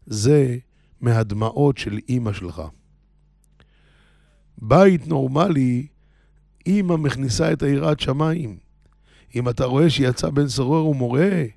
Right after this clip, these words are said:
כנראה שאיננו שומע בקול אביו שיושב ללמוד,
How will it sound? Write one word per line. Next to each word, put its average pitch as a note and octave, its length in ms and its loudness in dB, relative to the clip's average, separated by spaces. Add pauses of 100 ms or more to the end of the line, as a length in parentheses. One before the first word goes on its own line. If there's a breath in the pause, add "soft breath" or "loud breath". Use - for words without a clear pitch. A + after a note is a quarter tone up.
כנראה A#2+ 340 -2
שאיננו B2 580 -2
שומע A#2+ 380 -2
בקול A#2 380 -2
אביו A#2+ 360 0
שיושב A#2 500 -4
ללמוד, G#2+ 480 -4